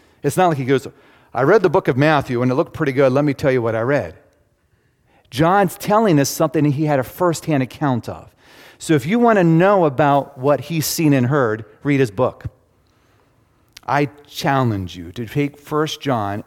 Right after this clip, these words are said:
and read it through multiple times in the next couple weeks. Make it your friend. First John, I believe,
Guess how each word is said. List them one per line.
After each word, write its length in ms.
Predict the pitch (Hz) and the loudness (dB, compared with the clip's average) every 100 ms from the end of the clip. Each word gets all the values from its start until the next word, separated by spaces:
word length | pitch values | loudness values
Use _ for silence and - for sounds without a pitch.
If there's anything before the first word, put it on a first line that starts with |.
| - | -8
and 260 | 120 120 | -6 -4
read 260 | 110 147 151 | -2 -2 0
it 160 | 147 - | -2 -4
through 220 | 143 127 | -8 -4
multiple 600 | 110 113 139 147 123 131 | -2 0 -2 -4 -8 -8
times 360 | 131 110 98 | -4 -4 -6
in 60 | 107 | -8
the 40 | |
next 200 | 101 98 | -8 -10
couple 220 | - 101 85 | -12 -12 -14
weeks. 400 | 76 - - - _ _ _ _ _ _ _ _ | -16 -20 -20 -20 _ _ _ _ _ _ _ _
Make 400 | 117 131 160 170 | -2 2 0 0
it 180 | 170 - | -4 -2
your 120 | 147 | -6
friend. 640 | - - - 101 76 76 - _ _ _ _ _ | -6 -10 -8 -8 -10 -16 -20 _ _ _ _ _
First 360 | - 151 160 - | -4 -2 -2 -2
John, 320 | 156 147 143 | -2 0 0
I 320 | - 143 170 | -2 -2 0
believe, 460 | 139 117 90 76 | -2 -4 -6 -14